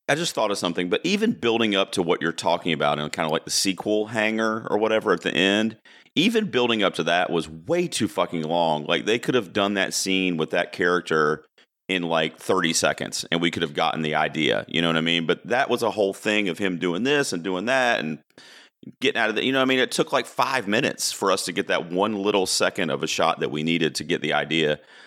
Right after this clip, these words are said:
And that's kinda what I'm talking about. It's like, if you're gonna edit it,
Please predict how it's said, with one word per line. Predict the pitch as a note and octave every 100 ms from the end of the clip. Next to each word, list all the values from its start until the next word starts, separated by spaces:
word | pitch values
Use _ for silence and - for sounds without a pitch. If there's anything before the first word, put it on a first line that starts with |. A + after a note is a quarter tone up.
| - _ -
And | G#2
that's | B2
kinda | - C3
what | B2
I'm | G#2+
talking | A#2+ B2
about. | F#2 D#2
It's |
like, | G#2+ G2+
if | F#2
you're | A2+
gonna | D#3 -
edit | F#2 C#3 G#2
it, | D#2+ F2+ -